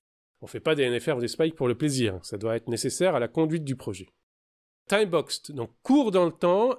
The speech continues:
et donc là aussi estimable en point de complexité. Donc en gros, là, c'est à nouveau la charge travail. Alors, c'est un peu différent de l'achievable, parce que dans l'achievable, le réalisable,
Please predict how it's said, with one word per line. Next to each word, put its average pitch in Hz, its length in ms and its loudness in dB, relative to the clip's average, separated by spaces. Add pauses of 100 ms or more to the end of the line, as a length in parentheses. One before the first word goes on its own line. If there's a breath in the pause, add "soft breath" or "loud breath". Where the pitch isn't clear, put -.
et 143 80 2
donc 151 240 0
là 170 100 4
aussi 185 300 -2
estimable 196 720 0 (100)
en 147 140 0
point 208 200 2
de 208 60 -4
complexité. 156 600 -4 (680)
Donc 160 240 2
en 160 140 4
gros, 165 300 4
là, 147 180 4
c'est 120 280 0
à 117 80 2
nouveau 147 440 4
la 127 180 0
charge - 340 -2
travail. 147 600 0 (200)
Alors, 143 360 2
c'est - 160 -4
un 147 80 2
peu 196 120 0
différent 175 440 0
de 143 80 -2
l'achievable, 143 580 2
parce 147 160 -2
que - 80 -6
dans 139 60 0
l'achievable, 147 500 0
le 156 80 0
réalisable, 147 600 0